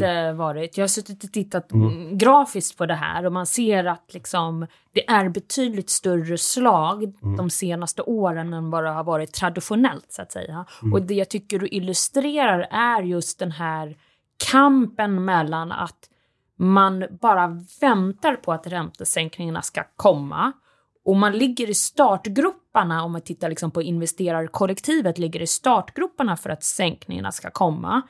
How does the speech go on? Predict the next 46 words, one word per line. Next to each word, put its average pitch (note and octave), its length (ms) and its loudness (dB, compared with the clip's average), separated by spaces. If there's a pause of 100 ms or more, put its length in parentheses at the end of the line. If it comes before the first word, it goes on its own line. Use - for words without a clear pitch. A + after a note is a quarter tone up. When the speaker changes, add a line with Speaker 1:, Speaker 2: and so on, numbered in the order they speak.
Speaker 1:
Mm. G#2+ 160 -2
Speaker 2:
Men G#3+ 160 2
de G#3 160 0
vågar G#3+ 260 0
inte A3 260 -2
ta C#4 200 -2 (140)
ut F4 340 -2
något F3 460 2
förrän F#3 220 -4
man F3 120 -4
faktiskt - 460 -4
ser E3+ 220 -2
att E3 140 -6
centralbankerna F3 840 -2
börjar F#3 240 -2
leverera G3+ 540 2
på F#2+ 240 -6
det. G#3 200 -6 (260)
Och - 100 2
Speaker 1:
Mm. G2 40 2
Speaker 2:
de C4+ 240 6
är D#4 40 4
bakbundna F#3+ 800 0
av F#3 100 -2
inflationen A3 920 2 (220)
som G3 360 2
Speaker 1:
Exakt. G3 140 2
Speaker 2:
biter G#3 360 2
sig A#3+ 140 0
fast - 560 0
på F3+ 140 -2 (180)
lite D4+ 500 2
för B3+ 180 0
hög F#3 380 0
nivå, F3 300 -2
har F3 100 -6
lite A3+ 520 0
för F#3 140 -6
trög F3 540 0
nedgång, A3 500 2
även F#3 220 -4
om F3+ 120 -6
det F3+ 60 -8
går - 200 -4
åt A#2 140 -2
rätt F3+ 280 -4